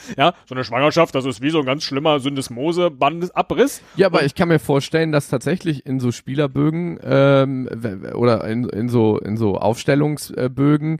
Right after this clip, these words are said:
Speaker 2: von irgendwelchen Frau-, äh, also von, von Frauen-, äh, Vereinsspielen, äh, sch-, bei der Verletzungsliste schon mal drin steht, ja, hier Syndesmode-, Moseris, äh, äh,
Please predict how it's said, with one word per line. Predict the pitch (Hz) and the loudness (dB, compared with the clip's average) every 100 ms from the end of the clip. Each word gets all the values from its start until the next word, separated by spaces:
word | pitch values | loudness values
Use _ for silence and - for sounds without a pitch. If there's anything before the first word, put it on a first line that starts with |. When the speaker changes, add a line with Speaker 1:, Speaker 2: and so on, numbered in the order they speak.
| - - - | -8 -20 -2
Speaker 2:
von | 131 123 | 0 2
irgendwelchen | 107 127 123 120 123 117 98 | 0 0 0 0 -2 -2 -4
Frau-, | - 95 92 | -6 -4 -4
äh, | 92 87 | -6 -4
also | - 107 | -4 -4
von, | - 107 | -2 -4
von | 98 104 107 | -2 -4 -4
Frauen-, | - 87 107 135 135 | -4 -2 -2 -2 -4
äh, | - 123 127 127 120 | 0 2 4 4 0
Vereinsspielen, | - - 123 139 - - 143 151 156 160 - - 143 | -2 -4 -4 -6 -10 -6 0 2 2 -2 -10 -20 -12
äh, | - 117 | 0 2
sch-, | 120 - 117 | 2 0 -4
bei | 107 | 0
der | 113 | 2
Verletzungsliste | - 113 98 - 120 - 127 - | 2 0 0 -2 -6 -4 -6 -4
schon | 131 139 | -4 -2
mal | 135 | -2
drin | 127 139 143 | -2 -4 -4
steht, | - 139 139 - - 147 | -2 0 0 -6 -20 -10
ja, | - 139 135 | 0 2 4
hier | 131 139 131 | 2 2 2
Syndesmode-, | 127 127 120 123 131 131 - | 0 -2 -4 -2 -2 -2 -2
Moseris, | 127 131 127 120 120 135 - | 0 2 2 2 2 2 0
äh, | - 104 110 110 110 107 | -2 2 6 6 6 4
äh, | - 95 101 104 101 104 | 0 -4 -2 2 2 0